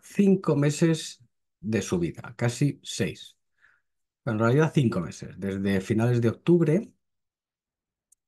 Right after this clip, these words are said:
hasta ahora, que han pasado más o menos, vete, octubre, octubre a marzo, unos cinco meses. Y estamos un poquito despistados.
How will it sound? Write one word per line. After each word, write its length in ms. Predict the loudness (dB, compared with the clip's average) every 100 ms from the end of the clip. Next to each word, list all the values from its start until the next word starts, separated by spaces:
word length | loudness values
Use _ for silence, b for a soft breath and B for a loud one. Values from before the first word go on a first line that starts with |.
| _ _
hasta 340 | -4 -4 -2 0
ahora, 260 | 2 0
que 120 | 0
han 100 | -4
pasado 300 | -4 -4 -4
más 180 | -4 -4
o 60 | -4
menos, 500 | -4 -4 -4 -8 _ _
vete, 340 | -8 -8 -2 -2
octubre, 800 | -2 -4 -2 0 0 -2 -4 -8 _ _ _ _ _ _
octubre 500 | -16 -2 0 2 0
a 140 | -2
marzo, 340 | -2 -2 -2 -2
unos 260 | -2 -2
cinco 300 | -2 -2 -2
meses. 460 | -6 -6 -8 -14 -16 b b b b b _ _ _ _
Y 540 | 2 4 4 4 -2 _ _ _ _ _
estamos 280 | -6 -6 -6
un 60 | -2
poquito 340 | 0 2 0
despistados. 840 | 0 -4 -8 -10 -10 -14 -16 _